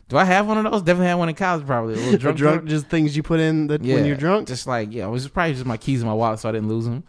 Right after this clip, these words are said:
Speaker 2: <laughs> You just lock your phone, put
Speaker 1: Yeah,
Speaker 2: 'em in
Speaker 1: I was
Speaker 2: there.
Speaker 1: very responsible.
Speaker 2: Good.
Speaker 1: Yeah,
Speaker 2: That's
Speaker 1: it's
Speaker 2: good
Speaker 1: like,
Speaker 2: to know.
Speaker 1: I
Speaker 2: Everybody
Speaker 1: don't need
Speaker 2: should be.
Speaker 1: that. Yeah, yeah,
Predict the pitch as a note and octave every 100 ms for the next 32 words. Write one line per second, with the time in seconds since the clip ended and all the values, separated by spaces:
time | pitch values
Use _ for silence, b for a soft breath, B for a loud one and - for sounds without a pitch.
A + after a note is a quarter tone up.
0 | - G3 - - C#3 C3 B2+ D3 D3+ C#3+
1 | - C#3+ C#3+ C#3 B2+ D3+ C#3 C#3+ D#3+ D#3+
2 | F3+ D#3 D#3 B2+ B2+ A#2 G2+ - G#3 D#3+
3 | A2+ B2 B2+ A#2 E2 C3+ C3 C#3 C3+ C3
4 | B2 D3+ D3+ G#2+ C#3 G2+ G#2 - - -
5 | B2 A#2+